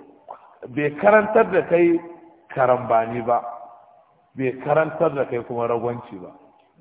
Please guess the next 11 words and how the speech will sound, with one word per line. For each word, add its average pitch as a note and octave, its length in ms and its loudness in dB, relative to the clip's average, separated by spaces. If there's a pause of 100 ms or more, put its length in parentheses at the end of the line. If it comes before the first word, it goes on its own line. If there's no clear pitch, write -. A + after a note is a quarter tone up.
(1300)
Awanun C3 520 4
bayna A#2+ 240 -2
zalik, A2 300 -6
mutawassit, A#2+ 680 -2
wa A#2 100 -6
kadhalika C#3 520 -2
ja'alnakum C#3 720 -2
ummatan D#3+ 520 0 (440)
wasata. B2 460 -2 (1400)
Wannan B2+ 320 2
ke. F2 140 -16